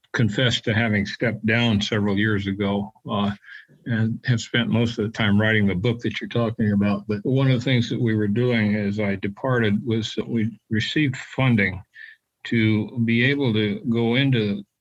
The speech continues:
some of these countries and to try to see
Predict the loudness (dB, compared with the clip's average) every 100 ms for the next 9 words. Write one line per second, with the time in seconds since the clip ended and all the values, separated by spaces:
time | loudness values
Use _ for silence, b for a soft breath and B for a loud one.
0 | _ -18 -6 0 2 2 -2 -2 -2 -2
1 | -2 -4 -2 -2 0 0 -2 -2 0 -2
2 | -4 B B _ -6 -2 0 0 -2 0
3 | 2 2 0 -6 _ _ -12 -8 -4 0
4 | 2 4 2